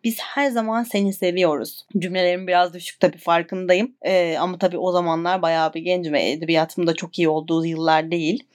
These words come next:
"Bugün bizim için önemli olanları gelecekte korumak için ben sana bu mektubu yazmayı denemek istedim. Sevdiğini söylemeni hak edecek insanlarla çevrele etrafını. Bizimle, sevgilinle, en yakın olduğun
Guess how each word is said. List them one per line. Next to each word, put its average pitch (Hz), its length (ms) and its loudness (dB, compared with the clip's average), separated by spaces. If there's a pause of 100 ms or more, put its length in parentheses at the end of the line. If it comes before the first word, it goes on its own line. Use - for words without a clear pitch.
(160)
"Bugün 294 480 0
bizim 247 260 0
için 254 320 -2
önemli 220 400 2
olanları 208 760 2 (100)
gelecekte 208 640 0
korumak 233 460 0
için 240 480 0
ben 220 200 2
sana 220 260 -2
bu 208 80 0
mektubu 208 440 -2
yazmayı 196 560 0
denemek 180 360 2
istedim. - 580 0
Sevdiğini 247 720 0
söylemeni 240 720 2
hak 247 220 -2
edecek 226 360 0
insanlarla 220 760 0
çevrele 165 420 2
etrafını. 160 880 0
Bizimle, 226 760 0 (140)
sevgilinle, 214 840 0 (120)
en 294 140 0
yakın 262 340 -2
olduğun 202 380 0